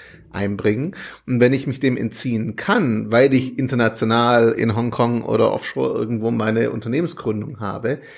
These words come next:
dann kann ich vielleicht die Vorteile nutzen, aber halt nicht einzahlen. Nur das geht halt nur, wenn eine sehr kleine Gruppe das macht, wenn das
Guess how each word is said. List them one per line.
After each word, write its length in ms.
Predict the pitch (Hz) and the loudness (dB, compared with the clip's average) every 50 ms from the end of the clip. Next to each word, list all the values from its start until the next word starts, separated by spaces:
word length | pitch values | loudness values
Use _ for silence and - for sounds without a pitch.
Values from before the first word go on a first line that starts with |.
| - - - - - _ _ _ _ | -20 -20 -20 -20 -20 _ _ _ _
dann 200 | 117 123 120 120 | 0 0 0 2
kann 160 | - 151 147 | 2 4 4
ich 120 | 151 135 | 4 2
vielleicht 400 | - - 127 120 113 123 123 127 | 2 2 4 4 4 4 2 2
die 60 | 127 120 | -2 0
Vorteile 460 | - 180 185 - - 127 117 117 117 | 2 0 2 2 2 4 4 4 4
nutzen, 600 | 117 127 135 131 - - - 147 143 147 - - | 2 2 0 -2 -4 -6 -6 -4 -6 -6 -6 -6
aber 460 | 123 120 113 110 113 117 113 110 95 | -4 -2 0 0 2 2 0 0 0
halt 160 | 113 107 - | -2 -2 -2
nicht 160 | 110 101 117 | -4 -6 -6
einzahlen. 640 | - - 110 104 - 143 139 151 170 196 269 294 - - _ | -6 -6 -6 -4 -2 -2 -2 -2 -2 -4 -6 -8 -10 -12 _
Nur 460 | - 131 135 139 139 139 135 - - 131 120 | -2 0 2 2 2 2 0 -2 -6 -10 -4
das 320 | - 127 120 - - - | -2 -2 -2 -2 -6 -4
geht 160 | - 135 - 131 | -4 -2 2 2
halt 180 | 139 127 117 | 2 2 2
nur, 140 | 131 135 120 | 0 0 0
wenn 240 | 127 131 135 - - | 0 -4 -4 -6 -6
eine 100 | 127 110 | -8 -4
sehr 200 | - - 117 110 | -2 -2 -2 -2
kleine 420 | - - - 98 107 113 127 139 | -2 0 0 2 2 2 0 -2
Gruppe 300 | 135 - 160 - - 165 | -2 -4 -4 -2 -2 -2
das 240 | 165 160 156 156 - | 0 -2 -2 -4 -4
macht, 560 | 175 170 170 - 302 - - - - 240 147 | -6 -6 -6 -8 -10 -14 -16 -18 -16 -8 -4
wenn 160 | 131 127 127 | -2 0 2
das 400 | 123 139 - - - - - _ | 2 2 2 0 -4 -10 -14 _